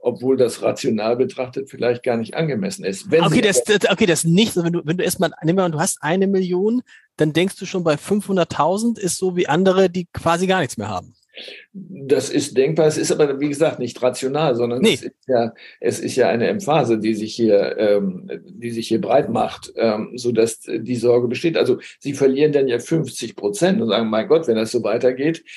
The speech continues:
Speaker 1: dann könnte ich an einer Stelle ankommen, in der ich vielleicht vorher mal gewesen sin-, bin oder andere.“ Und so ganz unwahrscheinlich ist so etwas ja nicht, wenn Sie an Inflation denken.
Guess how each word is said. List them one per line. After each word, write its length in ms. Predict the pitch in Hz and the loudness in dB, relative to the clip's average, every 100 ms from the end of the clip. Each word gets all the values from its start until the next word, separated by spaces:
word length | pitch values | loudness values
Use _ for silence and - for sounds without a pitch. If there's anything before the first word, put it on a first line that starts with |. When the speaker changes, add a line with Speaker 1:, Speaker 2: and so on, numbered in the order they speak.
| - _ | -20 _
Speaker 1:
dann 220 | 120 127 | 0 0
könnte 340 | 123 143 123 131 | -2 -2 2 2
ich 260 | 117 - | 2 -2
an 140 | 127 123 | -2 0
einer 240 | 123 117 | 0 0
Stelle 360 | 113 123 127 - | 2 2 2 0
ankommen, 560 | 113 117 123 120 110 | -4 -2 -2 -2 -6
in 220 | - 120 | -4 -2
der 160 | 113 120 | 2 2
ich 120 | - | 0
vielleicht 320 | - 123 107 | 0 0 0
vorher 260 | - 147 123 | 2 2 2
mal 180 | 113 113 | 0 -2
gewesen 380 | 110 127 139 113 | 0 0 0 -2
sin-, 400 | 98 98 95 101 | -4 -6 -8 -2
bin 220 | 113 - | -2 -2
oder 220 | 101 85 | -4 -4
andere.“ 320 | 117 143 - - - - | -4 -4 -6 -10 -20 -4
Und 180 | 127 123 | -2 2
so 160 | 135 | 2
ganz 240 | 123 143 151 | 4 2 2
unwahrscheinlich 840 | 160 143 127 131 127 127 120 - | 0 2 2 2 2 2 0 -2
ist 320 | 120 - - 110 | -8 -8 -10 0
so 60 | |
etwas 380 | 120 98 113 101 | 2 2 0 0
ja 80 | 98 | 0
nicht, 320 | 113 156 - - - - | 0 -2 -6 -18 -8 0
wenn 160 | 120 | 2
Sie 100 | 110 | 2
an 160 | 87 104 | 0 -2
Inflation 680 | 110 110 107 95 110 104 98 | -4 0 0 0 0 0 2
denken. 500 | 113 139 170 190 | 0 0 -2 -2